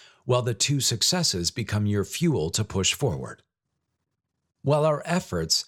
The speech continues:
and the wisdom of our decisions have a bearing on whether we succeed or fail, the truth is that there are limits to what we can control. We can put our best selves forward and have faith in our path, but we must also learn to let go.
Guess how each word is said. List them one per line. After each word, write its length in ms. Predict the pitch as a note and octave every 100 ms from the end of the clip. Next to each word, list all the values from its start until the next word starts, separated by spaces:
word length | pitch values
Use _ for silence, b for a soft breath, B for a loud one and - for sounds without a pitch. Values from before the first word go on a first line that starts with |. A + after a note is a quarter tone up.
| B B
and 160 | - C3+
the 60 | D3+
wisdom 420 | D#3+ D#3+ C#3+ B2
of 100 | G#2+
our 140 | G#2+
decisions 760 | G2 F#2+ - A2 D#2+ D#2+ E2+ - _ -
have 160 | A#2
a 80 | C#3+
bearing 360 | A#2+ D3+ F#3+ D3
on 140 | A2+
whether 260 | G2+ G2+ F#2
we 200 | F#2+ F2
succeed 640 | - D#2+ - G2 B2 C#3+ _
or 140 | - -
fail, 480 | - A2+ C#2 C#2 - B B B B -
the 100 | C3+
truth 420 | - G3 G3+ B2+
is 280 | B2+ B2 -
that 260 | G2+ G2+ - b b
there 140 | E3+
are 200 | E3+ D3+
limits 440 | A#2+ B2 B2 G#2 -
to 120 | G#2
what 220 | F#2+ E2+
we 140 | G#2+
can 180 | - F#2
control. 600 | F#2 G#2 - D#2+ A1 - _ _ _
We 140 | B2 D#3
can 180 | D#3
put 200 | B2 C#3+
our 120 | A#2 G#2
best 360 | F2+ B2 -
selves 380 | - A2+ A2 -
forward 520 | - G#2 A2 D#2+ C#2 - _ -
and 120 | C3
have 180 | D3 D3
faith 360 | - D3+ C#3+
in 80 | G#2+
our 120 | F#2
path, 460 | F2+ D3+ A#2 E2 - B B B B
but 160 | C3+ C#3+
we 120 | D3+
must 280 | C#3+ B2+ B2
also 300 | A#2+ - G#2+
learn 420 | G2 C#3+ A#2+ F#2
to 120 | -
let 280 | G2+ F2 -
go. 440 | G2+ E2 C2+ -